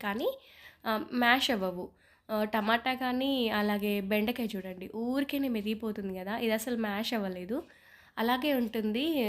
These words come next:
ఇంకా బాగుంటుందన్నమాట. మనకి ఉదయం హడావిడి ఉంటుంది, తొందరగా అయిపోవాలి అనుకుంటే ఇలా ట్రై చేయండి ఒకసారి.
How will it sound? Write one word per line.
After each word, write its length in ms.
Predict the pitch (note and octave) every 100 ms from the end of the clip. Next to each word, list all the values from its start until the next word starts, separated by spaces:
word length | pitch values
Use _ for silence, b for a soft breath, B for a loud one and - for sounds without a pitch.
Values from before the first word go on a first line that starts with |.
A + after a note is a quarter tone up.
| G3+
ఇంకా 440 | G#3+ G#3 G3 F#3+ -
బాగుంటుందన్నమాట. 920 | G3 A#3 A#3 C4 B3 G#3+ F#3+ F#3 F3+ F3+ F#3 b b b b A#3
మనకి 300 | A#3 A#3 A#3
ఉదయం 360 | A#3 A3+ A#3
హడావిడి 460 | A#3 G#3+ G#3+ G#3+ A3
ఉంటుంది, 480 | G3+ G3 G3 F#3+ F#3+
తొందరగా 500 | G3 G#3 A3 A3+ A#3
అయిపోవాలి 540 | G3 G3 G3+ G3+ G#3
అనుకుంటే 560 | G3 G3 G3+ G3+ E4 - B B B A3
ఇలా 180 | B3
ట్రై 280 | C4+ A#3+ G#3
చేయండి 380 | G#3 B3 G#3+ F#3+
ఒకసారి. 720 | F3+ G3+ - F#3 F#3 A3 F#4